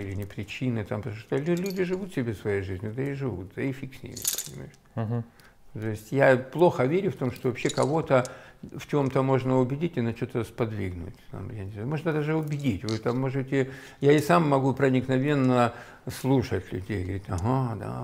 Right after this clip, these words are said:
Speaker 1: вот, конечно, ну, боже, как умно, какой, как
Speaker 2: Мгм.
Speaker 1: Максим, ну, потрясающий, какие, а какие у тебя умные глаза",
Speaker 2: За-,
Speaker 1: понимаешь,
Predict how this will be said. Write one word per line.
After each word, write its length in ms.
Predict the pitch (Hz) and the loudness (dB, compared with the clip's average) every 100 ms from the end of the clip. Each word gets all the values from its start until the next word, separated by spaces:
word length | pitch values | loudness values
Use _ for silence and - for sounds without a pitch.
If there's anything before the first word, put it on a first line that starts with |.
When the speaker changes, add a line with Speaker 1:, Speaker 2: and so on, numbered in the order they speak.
| 113 | -8
Speaker 1:
вот, 80 | 113 | -10
конечно, 460 | 92 98 120 104 98 | -8 -6 -6 -6 -6
ну, 160 | 107 | -4
боже, 440 | 113 101 139 107 101 | -4 -6 -6 -4 -6
как 340 | 120 110 - | -8 -10 -8
умно, 280 | 139 123 104 | -6 -4 -4
какой, 340 | 107 107 135 120 - - - | -4 -4 -4 -6 -10 -10 -2
как 220 | 120 123 | 2 2
Speaker 2:
Мгм. 20 | 120 | 2
Speaker 1:
Максим, 760 | 117 135 131 - - 151 139 | 0 -2 -6 -12 -10 -6 -2
ну, 100 | 135 | -2
потрясающий, 840 | 135 131 131 123 - 135 131 113 - | -2 -4 -4 -6 -4 -2 -2 -2 -4
какие, 260 | 127 131 | -6 -4
а 40 | 113 | -2
какие 220 | 135 143 | -2 -2
у 20 | 139 | 2
тебя 80 | 131 | 2
умные 260 | 131 135 | 2 2
глаза", 600 | 123 127 113 110 110 113 | 2 0 0 0 0 0
Speaker 2:
За-, 60 | 110 | 0
Speaker 1:
понимаешь, 260 | 107 113 | 0 0